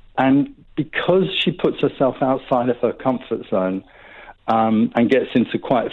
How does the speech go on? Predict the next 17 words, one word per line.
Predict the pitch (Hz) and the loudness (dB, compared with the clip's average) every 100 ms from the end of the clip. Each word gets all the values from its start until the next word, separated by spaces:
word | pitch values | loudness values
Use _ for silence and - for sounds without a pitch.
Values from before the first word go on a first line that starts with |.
| - | -2
few | 117 | -2
conflicts, | - 127 117 - 98 - - | 0 -4 -4 -2 -2 -2 -4
but | 123 | -2
she | - - - | 0 0 -4
starts | - 156 156 - | -2 0 0 0
to | 160 | -2
discover | 143 - - 117 110 | -2 -4 0 0 2
more | 110 117 113 | 2 4 2
about | 113 110 104 | 2 0 0
her | 120 117 107 - - - _ - | 0 0 -2 -12 -20 -20 _ -6
true | - 117 | 0 2
nature | 120 123 127 - 90 90 - - - | 4 2 2 -2 -6 -8 -12 -8 0
and | 123 | 2
the | 120 | 2
kind | - 147 151 | 0 0 2
of | 151 - | 0 0
things | 127 117 | -2 0